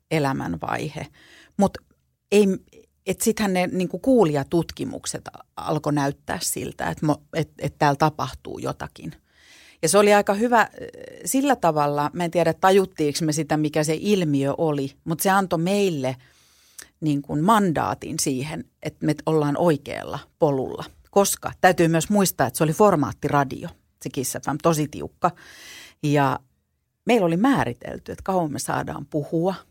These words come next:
kuinka usein pitää sanoa kellonaika, kuinka usein pitää kertoa sää, mitä biisei saa soittaa. Ja me rikottiin noi kaik-, melkein kaikki säännöt.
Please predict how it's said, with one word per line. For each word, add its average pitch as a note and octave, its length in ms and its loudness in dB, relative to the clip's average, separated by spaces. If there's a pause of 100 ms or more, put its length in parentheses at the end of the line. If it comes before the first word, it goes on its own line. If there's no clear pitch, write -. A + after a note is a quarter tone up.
(120)
kuinka E3 340 2
usein C3+ 300 -6
pitää C3 300 -4
sanoa A2+ 360 -8 (220)
kellonaika, F3 680 -2 (220)
kuinka D3+ 320 2
usein C#3 340 -4
pitää C#3 300 -4
kertoa - 440 -8
sää, F3 560 0 (540)
mitä F3 260 2
biisei D3 540 -2
saa E3 240 -2
soittaa. E3 720 -4 (720)
Ja E3+ 60 0
me F3 100 2
rikottiin - 640 -2
noi - 160 -8
kaik-, C#3+ 340 0
melkein F#3+ 420 4
kaikki B2+ 360 -4
säännöt. C3 640 -4